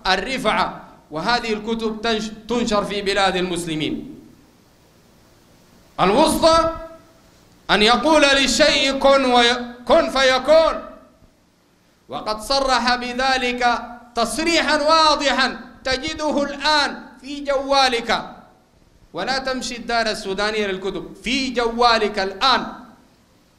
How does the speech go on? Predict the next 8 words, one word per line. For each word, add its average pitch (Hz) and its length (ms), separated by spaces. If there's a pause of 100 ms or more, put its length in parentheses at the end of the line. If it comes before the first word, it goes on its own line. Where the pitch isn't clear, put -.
(160)
في 160 100
قناة 254 440
النيل، 233 520 (220)
النيل 233 320
الأزرق، 226 720 (920)
برنامج 226 540
علل 220 340
البريق، 196 480